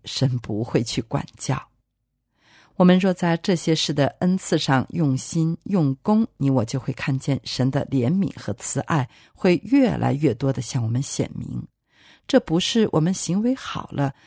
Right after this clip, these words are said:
乃是我们里面越来越明白真理，也越来越敏锐于圣灵的感动的，我们就容易照着真理去行。最后，我要再提醒一下，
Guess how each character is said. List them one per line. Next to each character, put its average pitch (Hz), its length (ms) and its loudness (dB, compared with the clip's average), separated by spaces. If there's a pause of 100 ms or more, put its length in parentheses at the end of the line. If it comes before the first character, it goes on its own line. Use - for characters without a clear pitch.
(220)
乃 135 160 4
是 - 160 0
我 139 60 6
们 135 180 4
里 127 160 -2
面 135 320 2
越 220 220 2
来 143 240 -2
越 180 160 2
明 135 240 0
白 160 240 -2
真 269 340 2
理， 156 220 0 (300)
也 160 280 6
越 254 220 4
来 151 300 0
越 214 220 4
敏 139 360 4
锐 226 200 2
于 135 220 0
圣 190 340 2
灵 131 160 0
的 247 140 -2 (140)
感 - 180 -8 (240)
动 262 300 4
的， - 120 -12 (680)
我 123 100 0
们 120 160 2
就 143 240 0
容 139 200 0
易 151 280 0
照 156 180 -2
着 - 140 -12 (100)
真 226 260 2
理 175 160 -4
去 - 200 -8
行。 - 340 -6 (800)
最 - 180 2
后， 147 300 0
我 139 100 -2
要 139 240 0
再 202 220 -2
提 - 180 -10
醒 - 220 -4
一 127 80 -8
下， - 340 -6